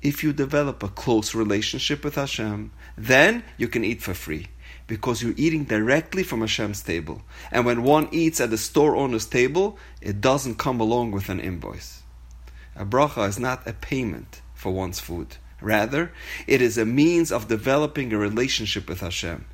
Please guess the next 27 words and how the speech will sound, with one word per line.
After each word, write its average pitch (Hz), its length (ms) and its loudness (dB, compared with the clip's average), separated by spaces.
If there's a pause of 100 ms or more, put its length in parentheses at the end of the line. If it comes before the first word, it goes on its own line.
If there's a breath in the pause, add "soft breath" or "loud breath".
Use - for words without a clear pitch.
(200 loud breath)
which 110 240 -4
circumvents 120 920 2
the 110 200 -4
need 123 360 0
to 101 60 -4
pay. 80 420 -8 (440 soft breath)
So - 200 -4
when 113 200 0
one 139 200 4
recites 131 520 2
one 120 160 2
hundred 127 380 -4
brachos 131 420 0
every 120 300 -2
day 113 240 0
with 113 100 -4
the 101 100 -2
proper 127 440 -2
intent, 135 560 -4 (440 loud breath)
they 117 140 0
will 110 160 0
be 110 240 -2
able 151 240 -2
to 123 140 -10
connect 135 440 -2
with 143 140 -6
Hashem 131 520 -2